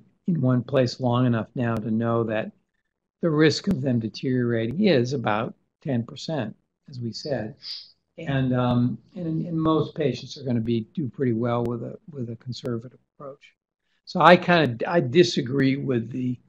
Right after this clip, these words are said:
approach that the Cornell guys have put out there that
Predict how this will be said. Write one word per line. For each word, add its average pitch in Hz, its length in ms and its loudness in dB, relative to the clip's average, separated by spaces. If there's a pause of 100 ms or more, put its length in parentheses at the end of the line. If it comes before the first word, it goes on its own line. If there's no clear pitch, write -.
(460)
approach 147 460 4
that 151 160 -4
the 147 100 -6
Cornell 123 420 4
guys 110 280 2
have 110 140 -4
put 117 160 4
out 110 180 2
there 113 180 0
that 113 200 -2